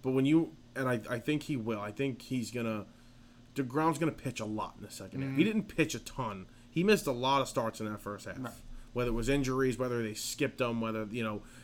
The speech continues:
Speaker 1: he got screwed out of a start at the end of this, at the end of the week here.
Speaker 2: Right.
Speaker 1: So, I think at the end of the day, he's gonna put the innings on. He's gonna pitch a lot of innings here, and I think that he will end up winning the M V P.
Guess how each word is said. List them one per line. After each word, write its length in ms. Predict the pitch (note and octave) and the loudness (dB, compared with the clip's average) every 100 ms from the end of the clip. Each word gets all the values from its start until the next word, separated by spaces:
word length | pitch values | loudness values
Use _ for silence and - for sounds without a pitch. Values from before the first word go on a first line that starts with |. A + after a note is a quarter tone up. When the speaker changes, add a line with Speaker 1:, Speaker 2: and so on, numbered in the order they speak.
| - | -12
Speaker 1:
he 220 | - B2 | -6 -2
got 300 | A2 G#2+ G#2+ - - - | -2 -2 -6 -10 -16 -8
screwed 380 | - - B2+ A#2+ | -6 -2 0 0
out 100 | A2+ | 0
of 100 | G#2+ | -2
a 40 | |
start 420 | - A#2 A2 G#2+ - - | -4 -2 -2 -4 -10 -14
at 100 | A2+ | -6
the 100 | A2+ | -2
end 180 | A2+ G#2+ | 0 0
of 60 | |
this, 480 | G#2+ A#2 - - - - | -2 -2 -4 -8 -12 -12
at 120 | G#2 G#2+ | -6 -2
the 80 | |
end 160 | A2 G#2+ | 0 0
of 80 | G#2+ | -2
the 180 | G#2 F#2 F#2+ | -4 -6 -4
week 240 | A#2 A2+ | -2 -2
here. 380 | - A#2+ A2+ A2+ - - | -2 -2 0 -2 -6 -12
Speaker 2:
Right. 180 | B2 G#2+ | -10 -8
Speaker 1:
So, 460 | - D3 C3+ B2 A2 - - - - - - | 0 4 4 2 -2 -10 -20 -20 -20 -16 0
I 220 | D3+ G#3 | 6 6
think 200 | F3 E3+ | 6 4
at 100 | C#3 | 4
the 120 | C3+ | 4
end 160 | C#3 C3 | 4 4
of 60 | A#2+ | 2
the 80 | |
day, 180 | A#2 B2+ | 2 2
he's 160 | A#2+ A2 | 2 0
gonna 200 | C3 A#2 | 0 0
put 300 | - - D3+ | -2 -2 0
the 140 | D#3 | 2
innings 260 | C3+ C3+ A#2 | 2 2 0
on. 200 | A#2 A#2 | -2 0
He's 120 | A2 | -2
gonna 120 | A2 | -4
pitch 220 | G#2 C#3 C#3+ | -4 -4 2
a 40 | |
lot 140 | C#3 | 4
of 80 | C3+ | 4
innings 260 | B2 A#2+ A2 | 2 0 0
here, 220 | A2+ A2 | 0 2
and 80 | A2+ | 0
I 60 | |
think 400 | A2 B2+ A#2 A2 - - - - | 0 0 0 -4 -12 -20 -14 -8
that 540 | A2 B2 A#2 A2 G#2+ - - - - - - | 2 2 4 2 0 -6 -16 -18 -18 -18 -10
he 200 | C#3+ C#3+ | 0 4
will 280 | B2+ B2+ B2+ | 6 6 4
end 160 | B2+ | 2
up 160 | C3+ A#2 | 2 2
winning 260 | B2+ C3+ | 4 4
the 80 | C3+ | 4
M 120 | C3 B2+ | 2 2
V 100 | C3 | 4
P. 300 | C#3 D3 | 6 4